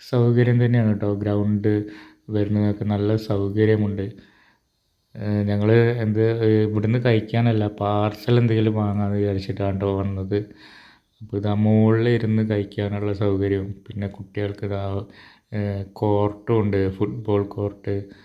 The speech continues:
അങ്ങനെ പിന്നെ ദാ അവിടെയൊക്കെ എന്താ പറയുക, ഒരു പ്രകൃതിയിൽ ഇരുന്ന് കഴിക്കണ മാതിരി ഇത് കണ്ടോ, പൂഴി മണ്ണ-, കടപ്പുറത്താണ് ട്ടോ ഇത് വരുന്നത്. അപ്പോൾ പൂഴിയാണ് ഇവിടെ അങ്ങനെയാണ് ഉള്ളത്. അപ്പോൾ ഞങ്ങളൊരു മന്തിയാണ് പറഞ്ഞത് ട്ടോ.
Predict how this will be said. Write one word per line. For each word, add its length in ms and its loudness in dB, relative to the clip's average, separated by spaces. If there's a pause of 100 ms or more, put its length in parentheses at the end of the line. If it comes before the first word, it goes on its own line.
(300)
അങ്ങനെ 320 -2 (500)
പിന്നെ 280 -2
ദാ 120 0
അവിടെയൊക്കെ 500 0 (520)
എന്താ 200 2
പറയുക, 240 4
ഒരു 220 4
പ്രകൃതിയിൽ 680 4
ഇരുന്ന് 360 4
കഴിക്കണ 400 0
മാതിരി 280 -2
ഇത് 160 -4
കണ്ടോ, 300 0
പൂഴി 380 2
മണ്ണ-, 320 0
കടപ്പുറത്താണ് 880 0
ട്ടോ 180 0 (300)
ഇത് 160 -4
വരുന്നത്. 540 -2 (640)
അപ്പോൾ 220 -6
പൂഴിയാണ് 600 2
ഇവിടെ 220 -2 (460)
അങ്ങനെയാണ് 440 0 (280)
ഉള്ളത്. 340 -4 (540)
അപ്പോൾ 180 -2
ഞങ്ങളൊരു 420 4
മന്തിയാണ് 680 2
പറഞ്ഞത് 400 -4
ട്ടോ. 140 -6